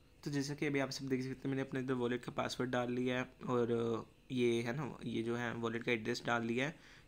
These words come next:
ये विड्रॉ लिमिट डाल लिया है, सिक्योरिटी कोड डाल लिया, तो अभी हमारा सब कुछ हो चुका है। तो अभी आपने बस सबमिट पे टैप कर देना है विड्रॉ करने के लिए। तो ये मैंने सबमिट पे टैप कर दिया, मेरा सबमिट सक्सेस हो चुका है। तो इधर मेरा बिल्कुल ज़ीरो ज़ीरो हो चुका है।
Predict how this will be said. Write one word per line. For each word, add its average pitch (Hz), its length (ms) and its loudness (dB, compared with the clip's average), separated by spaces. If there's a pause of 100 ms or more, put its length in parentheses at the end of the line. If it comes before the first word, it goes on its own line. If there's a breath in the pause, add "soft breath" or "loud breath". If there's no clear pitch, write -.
ये 127 60 2
विड्रॉ 120 280 2
लिमिट 120 320 0
डाल 117 180 2
लिया 117 200 0
है, 123 100 -4
सिक्योरिटी 120 440 0
कोड 120 200 -2
डाल 117 160 -2
लिया, 120 140 2
तो 123 140 0
अभी 123 100 0
हमारा 120 180 0
सब - 180 -4
कुछ - 180 -2
हो 120 60 0
चुका 117 180 0
है। 120 60 0
तो 120 100 -2
अभी 117 140 0
आपने 117 220 0
बस 120 140 -2
सबमिट 117 260 -2
पे 123 100 -2
टैप 117 260 0
कर 131 60 -2
देना 113 200 0
है 127 60 -2
विड्रॉ 117 260 -2
करने 113 200 -2
के 113 80 -2
लिए। 123 220 0 (720 loud breath)
तो 123 220 6
ये 123 140 6
मैंने 127 140 2
सबमिट 120 340 -2
पे 127 80 0
टैप 117 220 0
कर 120 60 0
दिया, 120 200 2
मेरा 123 100 -4
सबमिट 117 300 -2
सक्सेस - 380 -4
हो 117 60 0
चुका 113 240 -4
है। 156 120 -4 (580 loud breath)
तो 117 180 4
इधर 120 200 4
मेरा 123 180 4
बिल्कुल 117 300 0
ज़ीरो 117 180 4
ज़ीरो 117 220 2
हो 120 120 2
चुका 117 260 -4
है। 143 120 -4